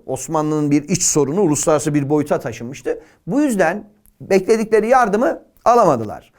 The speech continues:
Fakat iyi direniş gösterdiler Müslümanlar ama yiyecek stoklarının tükenmesi üzerine bin dört yüz doksan iki yılında ne yaptılar? Teslim olmak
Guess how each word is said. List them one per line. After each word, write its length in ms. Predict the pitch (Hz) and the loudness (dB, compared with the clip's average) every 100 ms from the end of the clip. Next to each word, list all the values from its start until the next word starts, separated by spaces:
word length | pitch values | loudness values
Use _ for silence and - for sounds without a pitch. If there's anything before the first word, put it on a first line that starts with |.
| _ _ _ | _ _ _
Fakat 360 | - 262 262 254 | -2 0 -2 -2
iyi 200 | 294 311 | -2 -2
direniş 360 | 294 294 - | -2 -4 0
gösterdiler 560 | 208 165 - 139 131 135 | 0 0 -2 -2 -2 -2
Müslümanlar 560 | 156 - 165 147 233 | -2 -2 -2 0 0
ama 280 | 349 214 107 - 165 | 0 -2 -6 -12 -8
yiyecek 380 | 208 233 262 | -6 -4 -6
stoklarının 520 | - 233 220 185 160 147 | -4 -2 0 -2 -4 -6
tükenmesi 600 | 247 247 247 226 220 254 | -4 -2 0 -4 -6 -4
üzerine 520 | 160 127 117 160 208 _ | -2 -2 -4 -10 -18 _
bin 240 | 170 247 233 | -6 -4 -2
dört 260 | 254 - | -4 -4
yüz 200 | 254 202 | -6 2
doksan 400 | 202 202 - 233 | 2 0 0 0
iki 200 | 240 277 | 0 -2
yılında 580 | 277 208 139 104 90 - - _ _ - | 0 0 0 -2 -6 -12 -20 _ _ -4
ne 60 | |
yaptılar? 540 | 233 208 175 214 240 - _ _ _ _ | -2 -2 0 0 0 -6 _ _ _ _
Teslim 380 | 214 208 - 202 | 2 2 2 0
olmak 460 | 143 196 233 - | 2 0 -2 -6